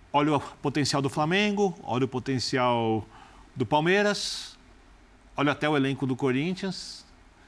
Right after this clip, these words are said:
Eu, ah, dá pra esperar desse time um grande título? Eu acho que não. Eu acho que tá bem entregue dentro do que é possível a temporada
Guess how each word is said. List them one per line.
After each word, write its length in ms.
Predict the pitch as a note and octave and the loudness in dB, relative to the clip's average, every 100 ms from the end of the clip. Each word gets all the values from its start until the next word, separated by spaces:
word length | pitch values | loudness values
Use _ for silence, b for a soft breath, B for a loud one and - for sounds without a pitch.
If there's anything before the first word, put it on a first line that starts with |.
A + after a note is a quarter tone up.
| b - - | b -20 -12
Eu, 220 | - C3+ B2+ | -2 2 2
ah, 120 | A#2 - - - - - - - - - - - | -2 -8 -20 -20 -20 -20 -20 -20 -20 -20 -20 -16
dá 180 | B2 C#3+ | -2 0
pra 80 | D3 | 0
esperar 280 | - C#3+ C3 | -2 0 0
desse 200 | A#2+ - | -2 -6
time 280 | - A#2+ A2+ | -4 0 0
um 260 | G#2+ G#2 G2 | -2 -4 -6
grande 240 | G2+ A#2 G2+ | -4 -4 -4
título? 400 | - D3 A2 G2+ - - - - - - - - - - - - - - - - - - - - | -2 -2 -2 -8 -12 -20 -20 -20 -20 -20 -20 -20 -20 -20 -20 -20 -20 -20 -20 -20 -20 -20 -20 -4
Eu 160 | C#3+ | 0
acho 160 | G2 - | 0 -2
que 100 | G3 | -2
não. 180 | F#3 F#2+ - - - - - | 0 -2 -8 -20 -20 -20 -12
Eu 80 | - | -10
acho 120 | - | -10
que 80 | - | -10
tá 340 | - C3 D3+ D3 - B B B - | -4 -2 -2 -6 -14 B B B -6
bem 220 | A#2 C#3 | 0 0
entregue 380 | D3+ C3 C3 C3 | 0 0 0 0
dentro 160 | C#3 C3+ | -2 -2
do 60 | |
que 80 | C#3 | -2
é 40 | |
possível 800 | B2+ C3+ - B2+ B2+ B2+ B2+ A#2+ A#2+ | -4 -4 0 0 2 2 2 2 0
a 60 | |
temporada 680 | A2+ B2 C3 A#2+ A#2+ A#2+ B2 | -2 -4 -2 0 0 0 -4